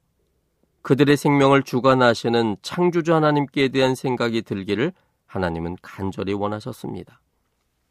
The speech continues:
그들이 하나님을 그들의 생명의 주관자요 창조주로 받아들였다면 그들은 하나님 안에서 생명을 가질 수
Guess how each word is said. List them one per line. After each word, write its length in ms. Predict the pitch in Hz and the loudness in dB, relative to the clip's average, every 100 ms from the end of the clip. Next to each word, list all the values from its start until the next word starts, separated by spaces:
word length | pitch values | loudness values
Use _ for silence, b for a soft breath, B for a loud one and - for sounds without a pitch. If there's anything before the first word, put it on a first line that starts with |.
| _ - - | _ -20 -2
그들이 300 | 120 104 110 | 2 4 2
하나님을 720 | 120 131 123 120 123 123 120 _ - | 4 4 4 6 6 4 0 _ -4
그들의 340 | 113 107 120 | 0 2 2
생명의 580 | - 170 160 156 151 147 | 0 2 4 4 4 2
주관자요 920 | - 127 123 127 113 101 98 98 82 _ _ | 0 0 4 2 2 2 2 2 0 _ _
창조주로 720 | - - 175 175 165 151 151 | -14 0 2 2 0 2 0
받아들였다면 920 | 143 - 110 131 131 107 - 82 82 139 _ _ _ _ _ _ _ _ _ | 0 -4 0 2 2 -2 -2 -4 -4 -6 _ _ _ _ _ _ _ _ _
그들은 340 | - 92 87 | -6 -4 -4
하나님 440 | 82 127 113 110 107 | -4 0 2 4 2
안에서 400 | 98 92 - 92 | 2 0 -2 -4
생명을 560 | - 147 135 120 117 | -2 0 2 4 2
가질 360 | 113 98 92 85 | 0 -4 -6 -6
수 380 | - - 82 | -8 -8 -8